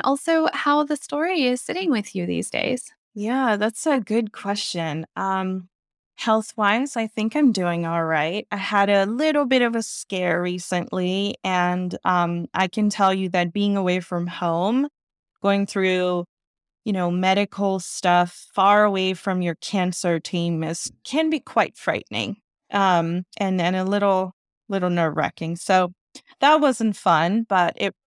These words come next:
Speaker 2: you know, it was fine. It turned out to be just a weird thing. Um, so health-wise, otherwise, I'm good. Um, I think, uh, <sighs> you know, it's, it's funny,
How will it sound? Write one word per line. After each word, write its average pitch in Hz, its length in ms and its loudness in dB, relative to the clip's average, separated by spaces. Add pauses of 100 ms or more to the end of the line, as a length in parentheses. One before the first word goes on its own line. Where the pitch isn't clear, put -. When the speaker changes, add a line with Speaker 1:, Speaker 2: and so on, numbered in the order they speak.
Speaker 2:
you 175 140 -2
know, 165 200 -2
it 175 100 0
was 185 260 -2
fine. 165 340 0
It 170 100 -4
turned 165 280 -2
out 147 140 -4
to - 80 -20
be 165 120 -4
just - 320 -8
a 165 120 -2
weird 165 520 -2 (600)
thing. 175 400 -6 (260)
Um, 175 460 2 (840)
so 208 460 2
health-wise, 208 600 2
otherwise, 196 460 -2
I'm 220 160 -2
good. 202 520 -2 (540)
Um, 185 840 -2 (200)
I 202 120 -10
think, 311 420 0 (120)
uh, 208 220 4 (220)
<sighs> - 200 -14
you 233 140 2
know, 220 180 4
it's, 214 300 -4
it's - 240 -8
funny, 247 680 2